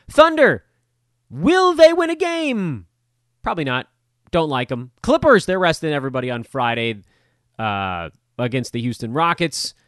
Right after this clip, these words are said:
So, and when I say everybody, I mean almost everybody. Like, I, I don't even, I don't even know who the hell is still there. Paul George is out. Terrence Mann is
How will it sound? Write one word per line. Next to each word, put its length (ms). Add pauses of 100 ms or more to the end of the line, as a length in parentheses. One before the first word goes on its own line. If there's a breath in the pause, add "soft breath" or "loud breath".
(180)
So, 580 (240)
and 180
when 120
I 80
say 160
everybody, 280
I 80
mean 160
almost 380
everybody. 380
Like, 160
I, 260
I 20
don't 140
even, 320 (200)
I 120
don't 100
even 120
know 100
who 100
the 80
hell 200
is 100
still 220
there. 180
Paul 240
George 300
is 180
out. 340 (540)
Terrence 340
Mann 400
is 140